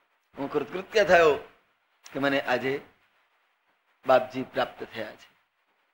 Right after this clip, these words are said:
જય મહારાજ અવધૂત સ્વરૂપે આજે ફરી મને શોધતા અહીંયા આવ્યા. જેમ લક્ષ્મણદાસજી મહારાજને શોધતા વરાળ સુધી પહોંચ્યા હતા, એમ કલ્યાણદાસજીને આંગણે સાહજિક ભાવથી આવ્યા. શિષ્યને કેટલો આનંદ થાય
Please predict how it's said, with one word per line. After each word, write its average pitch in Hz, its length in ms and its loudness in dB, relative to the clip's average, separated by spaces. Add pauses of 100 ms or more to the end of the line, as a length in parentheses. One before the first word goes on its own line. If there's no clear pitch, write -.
(380)
જય 147 200 4
મહારાજ 156 520 4
અવધૂત 147 420 2
સ્વરૂપે 156 560 0 (260)
આજે 147 180 2
ફરી 160 380 2
મને 175 340 2 (220)
શોધતા 156 400 4
અહીંયા 170 360 4
આવ્યા. 147 200 6
જેમ 147 280 -2 (240)
લક્ષ્મણદાસજી 156 640 0
મહારાજને 156 460 2
શોધતા 123 500 -6 (420)
વરાળ 151 300 8
સુધી 175 240 0
પહોંચ્યા 147 360 0
હતા, 117 220 -8 (360)
એમ 147 180 2
કલ્યાણદાસજીને 160 920 4
આંગણે 151 420 0 (280)
સાહજિક 170 440 0
ભાવથી 160 360 4
આવ્યા. 123 320 2 (1900)
શિષ્યને 156 440 0
કેટલો 151 260 4
આનંદ 165 340 2
થાય 160 200 2